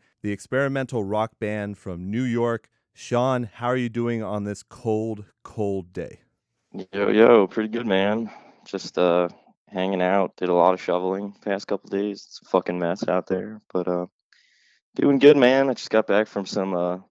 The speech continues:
Speaker 2: cold basketball, and, uh, yeah, I'm just hanging out.
Speaker 1: So that was your gym time?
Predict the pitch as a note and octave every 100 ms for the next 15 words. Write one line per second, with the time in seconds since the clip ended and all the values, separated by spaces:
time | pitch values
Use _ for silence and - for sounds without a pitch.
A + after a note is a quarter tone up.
0 | _ - G#2 G2+ G2+ F#2+ - _ - F#2
1 | G2+ - G2 G2+ G#2 G#2 _ _ _ E2+
2 | F2+ F2 F2 F2 F#2 _ _ F2+ F#2+ E2+
3 | - F2 F2+ F#2+ F#2+ _ _ _ _ C3
4 | B2 B2 B2 A#2 A2+ A2+ A2+ C3 B2 C3